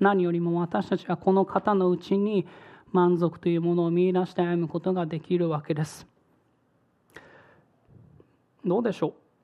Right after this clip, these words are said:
あなたにとって決して離れないと、決して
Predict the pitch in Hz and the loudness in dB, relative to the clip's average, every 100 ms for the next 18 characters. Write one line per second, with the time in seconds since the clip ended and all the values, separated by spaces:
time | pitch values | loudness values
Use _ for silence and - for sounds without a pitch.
0 | _ _ _ _ - 175 208 208 202 190 | _ _ _ _ 0 4 4 2 0 2
1 | 226 - 190 - - - 180 - - 202 | -2 0 -4 -4 -8 0 0 0 0 0
2 | 185 180 190 185 170 165 185 180 _ _ | 2 2 2 2 2 0 0 -6 _ _
3 | _ _ _ - - _ - - 160 - | _ _ _ -20 -20 _ -8 -4 -4 0
4 | 220 - | 0 0